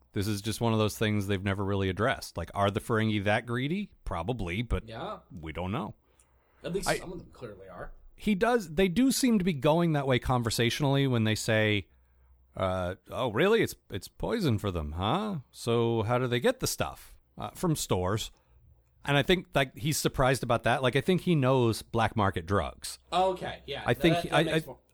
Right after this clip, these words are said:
Speaker 1: I think where his surprise comes in is you could just buy this legally at a store.
Speaker 2: Right,
Speaker 1: Like,
Speaker 2: at any corner
Speaker 1: what?
Speaker 2: drugstore.
Speaker 1: Right. Just like plutonium.
Speaker 2: Yeah.
Speaker 1: Um,
Speaker 2: Which is also shocking that they have.
Speaker 1: Right. Now, it, that's the two things that it just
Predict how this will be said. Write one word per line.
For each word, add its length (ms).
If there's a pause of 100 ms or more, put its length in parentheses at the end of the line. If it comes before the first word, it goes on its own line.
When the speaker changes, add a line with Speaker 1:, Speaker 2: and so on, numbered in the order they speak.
(140)
Speaker 1:
I 140
think 180
where 140
his 100
surprise 440
comes 240
in 160
is 200
you 140
could 140
just 180
buy 160
this 160
legally 360
at 60
a 40
store. 440
Speaker 2:
Right, 100
Speaker 1:
Like, 100
Speaker 2:
at 80
any 100
corner 280
Speaker 1:
what? 120
Speaker 2:
drugstore. 560 (100)
Speaker 1:
Right. 420 (560)
Just 160
like 120
plutonium. 560
Speaker 2:
Yeah. 160 (840)
Speaker 1:
Um, 280
Speaker 2:
Which 140
is 100
also 260
shocking 460
that 140
they 140
have. 360 (300)
Speaker 1:
Right. 360 (460)
Now, 180
it, 240
that's 220
the 100
two 260
things 380
that 100
it 80
just 200